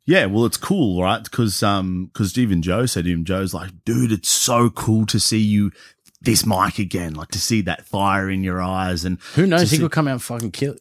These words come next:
Speaker 2: kill who, who is he fighting? Roy Jones.
Speaker 1: Roy Jones Junior, yeah. And, and, oh, mate, a hundred percent. Like, you, you d-, like, everyone's
Speaker 2: And have
Speaker 1: like,
Speaker 2: you seen Evander Holyfield?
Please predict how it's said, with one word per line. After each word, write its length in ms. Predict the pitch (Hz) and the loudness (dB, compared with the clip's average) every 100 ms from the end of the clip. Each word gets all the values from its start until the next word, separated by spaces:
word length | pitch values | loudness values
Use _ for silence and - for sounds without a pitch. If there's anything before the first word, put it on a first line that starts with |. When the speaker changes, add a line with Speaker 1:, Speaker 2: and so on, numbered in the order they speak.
| - | -10
Speaker 2:
kill 280 | - 185 180 | 0 2 2
who, 340 | 185 - - - | 0 -4 -16 -8
who 120 | 143 | -6
is 120 | 165 | -4
he 60 | 151 | -8
fighting? 280 | 120 123 127 | -8 -8 -8
Roy 140 | 117 | -8
Jones. 260 | 98 113 135 | -8 -4 2
Speaker 1:
Roy 160 | 127 | 4
Jones 300 | 113 113 104 | 4 4 2
Junior, 240 | - 110 107 | 2 2 4
yeah. 320 | 98 135 107 95 | 2 2 0 0
And, 160 | 123 | 0
and, 140 | - 113 | 0 0
oh, 60 | 110 | 2
mate, 240 | 117 87 | 2 2
a 20 | |
hundred 320 | - 135 123 | -2 0 0
percent. 320 | 101 - 139 92 | 0 -2 0 0
Like, 140 | 90 | -2
you, 100 | 139 | -2
you 180 | 120 123 | 0 0
d-, 100 | 113 - _ - | -2 -8 _ -2
like, 200 | 131 - - - | 0 0 -8 -8
everyone's 280 | 135 127 131 | 0 2 4
Speaker 2:
And 0 | |
have 60 | |
Speaker 1:
like, 60 | 120 | 2
Speaker 2:
you 40 | |
seen 200 | - 185 | 4 4
Evander 280 | 170 147 123 | 4 4 2
Holyfield? 560 | 90 120 123 156 202 | 0 0 0 0 -2